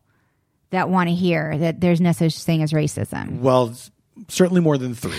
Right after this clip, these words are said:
Speaker 1: Well, what I'm saying is three out of
Speaker 2: Yes.
Speaker 1: six or three out of seven or whatever.
Speaker 2: Mm, I think it's more like nine out of ten. <laughs>
Speaker 1: I don't think so. I think it's, like, thirty-one percent. Thirty-five percent.
Speaker 2: I don't know, man. I mean, you, you get people that are, even that consider themselves liberal that are like,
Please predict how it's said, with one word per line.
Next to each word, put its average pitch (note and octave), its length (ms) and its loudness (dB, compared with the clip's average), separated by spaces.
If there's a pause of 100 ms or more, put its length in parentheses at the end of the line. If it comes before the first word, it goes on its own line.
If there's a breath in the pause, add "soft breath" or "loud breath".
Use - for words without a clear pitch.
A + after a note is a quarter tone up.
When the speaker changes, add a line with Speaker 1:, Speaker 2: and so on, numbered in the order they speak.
Speaker 1:
Well, C#4+ 160 0
what D4 200 0
I'm C4 140 0
saying A3+ 360 0
is G3 140 0
three G#3+ 240 0
out G3 160 2
of F#3 100 2
Speaker 2:
Yes. - 260 -16
Speaker 1:
six - 500 -4
or E3 140 2
three G3 240 -2
out F3+ 120 2
of F3 60 0
seven C#3+ 400 -2
or B2 100 -6
whatever. A#2+ 420 -8
Speaker 2:
Mm, C#3+ 420 -6
I D#3+ 100 0
think A#3+ 120 2
it's G#3 100 -2
more G#3 120 4
like D#3 120 2
nine B2 240 0
out A2+ 100 -2
of G#2 80 -6
ten. G#2 200 -8
<laughs> - 680 -8
Speaker 1:
I C#4 140 4
don't G#4 180 2
think C#4 220 2
so. C#4+ 160 2
I C#4+ 80 4
think E4+ 200 0
it's, - 80 -2
like, D#4 180 0
thirty-one C4 540 2
percent. F#3+ 520 -2 (680 loud breath)
Thirty-five B3+ 640 2
percent. F3 440 0
Speaker 2:
I G#3+ 80 -2
don't A3 220 -4
know, C3+ 240 -2
man. B2 360 -2
I D3 80 -4
mean, F#3 160 0
you, A3 200 0
you A#3 260 -2
get A#3+ 280 -2
people G3 300 -4
that E3 220 2
are, C#3+ 400 0 (200)
even G#3 360 -2
that F#3+ 180 0
consider D#3+ 320 -6
themselves C3 520 -4
liberal F#3 460 2
that B2 180 -2
are A#2+ 140 0
like, A#2 440 -4